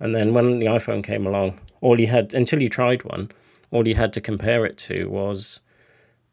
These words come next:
the touchscreens that, that you're used to, and, and not the capacitive touchscreens. But as soon as you, as soon as you tried the, uh, the, the touchscreen on the iPhone, it just felt like you were touching,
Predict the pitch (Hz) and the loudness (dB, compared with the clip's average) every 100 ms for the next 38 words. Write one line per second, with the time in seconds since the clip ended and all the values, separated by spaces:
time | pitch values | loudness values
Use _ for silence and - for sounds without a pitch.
0 | _ _ 113 - 127 - - 104 104 98 | _ _ -8 -4 -6 -4 -2 0 0 -2
1 | - 101 - - - 98 120 127 - 110 | -2 -4 -4 -6 -4 -2 -2 -4 -6 -8
2 | 92 104 _ _ - - - _ _ - | -8 -8 _ _ -20 -20 -20 _ _ -4
3 | 101 104 107 110 - 110 - 135 - 98 | -2 0 0 0 -2 -6 -6 -8 -6 -8
4 | - - - 95 92 - _ - _ _ | -8 -14 -10 -8 -10 -12 _ -20 _ _
5 | - 92 - 135 123 123 120 113 - 131 | -4 -2 2 2 2 -2 -4 -4 -2 -2
6 | 110 113 104 - 117 113 110 - _ _ | 0 -4 -8 -4 0 0 -2 -6 _ _
7 | _ _ _ _ - 143 120 110 104 101 | _ _ _ _ -18 -4 0 0 0 -2
8 | 104 98 98 - - 104 120 123 107 - | 0 0 0 -4 -6 -2 0 0 -2 -4
9 | - 120 110 101 107 120 - 85 95 107 | -6 -6 -4 -2 -2 -4 -6 -10 -10 -14
10 | _ _ _ _ _ _ _ - 110 123 | _ _ _ _ _ _ _ -4 -2 -2
11 | 104 - 117 104 82 101 98 - - - | -4 0 0 0 -4 -4 -6 -8 -12 -6
12 | 107 98 98 | -4 -4 -6